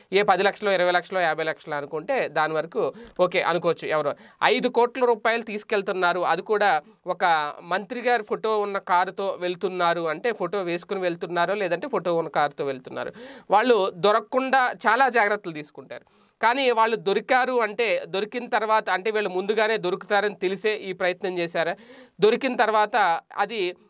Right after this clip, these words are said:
మంత్రి గారి మీదకు తోసేయచ్చు, మంత్రి గారి మీద ఖాతాలో పడిపోద్ది అని చెప్పి ఈ ప్లాన్ వేశారా? అసలు ఈ దీని వెనకాల ఏం జరిగింది? అసలు మెయిన్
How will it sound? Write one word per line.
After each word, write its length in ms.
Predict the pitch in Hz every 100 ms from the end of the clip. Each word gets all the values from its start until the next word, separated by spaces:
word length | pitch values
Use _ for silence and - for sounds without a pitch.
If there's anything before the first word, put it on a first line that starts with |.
| -
మంత్రి 280 | 185 208 233
గారి 200 | 240 233
మీదకు 300 | 226 220 208
తోసేయచ్చు, 640 | 202 208 226 208 - 214
మంత్రి 300 | 202 175 214
గారి 200 | 214 208
మీద 160 | 208
ఖాతాలో 520 | 202 196 180 190 196 196
పడిపోద్ది 600 | 185 175 196 185 180 196
అని 120 | 185
చెప్పి 240 | 175 175 202
ఈ 40 |
ప్లాన్ 320 | 175 180 156
వేశారా? 440 | 180 170 156 156 175 - - -
అసలు 360 | 190 240 190 170 _ _
ఈ 120 | 180 202
దీని 200 | 240 233
వెనకాల 720 | 214 220 254 240 233 175 180
ఏం 340 | 196 185 233 247
జరిగింది? 540 | 240 220 208 233 262 175
అసలు 280 | 196 262
మెయిన్ 600 | 214 175 180 208 294 277